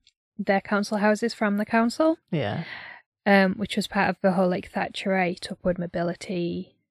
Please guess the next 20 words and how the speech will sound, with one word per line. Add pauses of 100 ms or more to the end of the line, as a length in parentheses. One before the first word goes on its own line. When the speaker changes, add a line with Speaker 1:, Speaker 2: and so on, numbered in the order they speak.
(380)
Speaker 1:
all
of
that
sort
of
thing. (1200)
In
a
way, (220)
good,
because
people
who (160)
previously
wouldn't
be
able
to
buy
homes